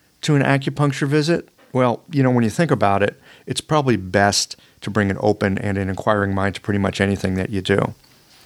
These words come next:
Many people are skeptical of acupuncture, and I think those of us in the West that haven't grown up with it,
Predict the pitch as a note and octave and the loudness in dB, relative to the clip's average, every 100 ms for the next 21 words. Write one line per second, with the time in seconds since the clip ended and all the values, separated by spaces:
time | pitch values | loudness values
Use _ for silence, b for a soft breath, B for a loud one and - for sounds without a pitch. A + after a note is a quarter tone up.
0 | - C3 A#2+ C3 D3 C#3+ C3+ C3+ - A2+ | -4 0 2 2 2 0 0 2 2 2
1 | - - A2 - - A#2+ B2 B2 B2 C3+ | 0 0 0 0 0 2 2 2 0 -2
2 | C3+ B2+ - C3+ C3+ A2+ G#2+ A2+ C#3 C3 | -2 -2 0 -2 -2 -2 0 0 0 -2
3 | - _ _ _ - A2 B2 A#2+ B2 A#2+ | -8 _ _ _ -10 0 2 2 2 2
4 | A2 A2 F#2+ F2+ G2 G#2+ - - B B | 0 -2 -2 0 2 2 -2 -6 B B
5 | B B B - G2 - A2+ G#2+ G#2 G#2 | B B B -2 -2 -2 -2 0 0 0
6 | G2 A2 - C#3+ E3+ F3 - | 0 0 0 0 0 -2 -4